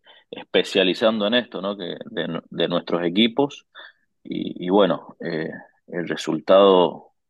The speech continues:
realmente, eh, vale la pena, ¿no? Todo ese, toda esa, esa inversión de tiempo, de trabajo, de, de personas, eh, de, de esa evolución de, de,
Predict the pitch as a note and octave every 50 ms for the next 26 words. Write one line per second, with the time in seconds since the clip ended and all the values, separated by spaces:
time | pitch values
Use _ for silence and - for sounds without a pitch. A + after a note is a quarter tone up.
0 | _ _ _ _ _ - F#2 F#2 F2+ F#2 F2+ - - _ _ _ _ _ - F#2+
1 | G2 F#2+ F2+ G#2 F#2 E2+ D#2+ D2 D2+ _ _ _ _ _ - _ _ _ _ _
2 | _ _ _ - D#2 D#2+ G2 G#2 G#2+ G#2 F#2+ F2+ - - B2 G#2 F#2+ F2+ F#2 G2+
3 | G2 - - G2 G2+ - - G2+ F2+ E2+ _ _ _ - F#2+ G#2 - - - G2
4 | F2 F2 - _ _ _ - F2+ F#2+ - - F#2+ F#2+ F#2 F#2 E2+ E2 - - G2+
5 | G2 G2+ G2 F#2+ F#2 E2+ - - G#2 A2+ A#2+ B2 B2 A#2+ A2 - A#2+ A#2 A2 G2+
6 | G2 F#2+ F#2 F#2 - _ _ _ _ _ _ _ _ _ - - - F2+ F#2+ G#2
7 | A2 A2 - - A2 G#2+ G#2+ G#2 G2+ G2+ _ - _ - E2+ D#2+ - - - _
8 | _ _ _ _ D3+ - - - - - _ _ _ _ _ _ - - - _
9 | _ _ - - - - - - G#2+ A2 A2 A2 G#2+ G#2+ G#2+ - - - _ _
10 | _ _ - F2+ E2 - - - - _ _ _ _ _ - F3 - - - -
11 | _ _ _ - F2 F2+ F2 E2+ F#2 - - - G#2 F2+ F2 E2+ F2+ F2+ - -
12 | G2+ G2+ G2+ F#2+ F#2 F2 E2+ - - - F2+ F2